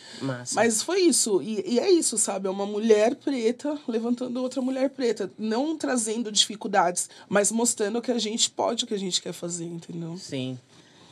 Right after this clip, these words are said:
Speaker 1: Gente, eu queria trazer aqui, agora que eu lembrei, Roger,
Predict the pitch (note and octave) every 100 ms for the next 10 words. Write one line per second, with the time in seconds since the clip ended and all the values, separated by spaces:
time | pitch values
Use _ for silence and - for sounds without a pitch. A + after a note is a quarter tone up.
0 | - G3+ G#3+ - - D3 - E3+ F3 A3
1 | G3 G3 G#3 F#3+ F3 F3 F3 E3+ D#3 D#3
2 | D3 D3+ D3+ C#3+ C3 D3+ F#3 C#3 A#2 A2+
3 | A#2